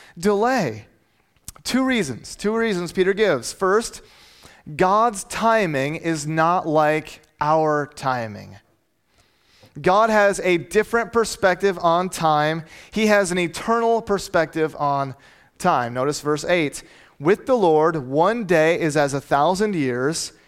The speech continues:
and a thousand years as one day." Peter's picking up on Psalm ninety, verse four.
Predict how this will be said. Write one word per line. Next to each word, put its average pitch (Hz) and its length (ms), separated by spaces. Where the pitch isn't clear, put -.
and 160 160
a 156 40
thousand 196 540
years 151 340
as 143 320
one 135 520
day." 135 440
Peter's 175 320
picking 180 220
up 175 120
on 147 140
Psalm 170 540
ninety, 185 680
verse 160 380
four. 160 760